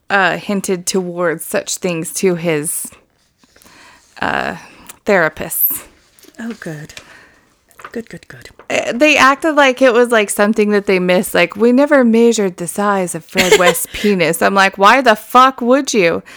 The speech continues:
Speaker 1: But Rose would do it. Rose would measure all kinds of her dudes' penises. She had, like, this whole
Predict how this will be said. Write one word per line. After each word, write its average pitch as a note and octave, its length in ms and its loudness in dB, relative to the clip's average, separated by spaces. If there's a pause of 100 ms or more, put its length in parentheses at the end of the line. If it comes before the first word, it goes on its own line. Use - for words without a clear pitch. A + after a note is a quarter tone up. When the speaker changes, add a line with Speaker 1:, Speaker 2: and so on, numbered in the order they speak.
(380)
Speaker 1:
But C#4+ 200 6
Rose C#4 360 4
would E4 180 2
do C4+ 180 4
it. C#4+ 180 4
Rose A#3+ 260 4
would C4 180 0
measure G#3+ 400 4
all G#3 220 4
kinds A3 400 0
of A3+ 140 2
her G#3+ 160 -2
dudes' F#3 360 0
penises. F3 640 -4
She A#3 120 0
had, A#3+ 200 0
like, F3 160 0
this F3 160 -6
whole G3+ 400 -4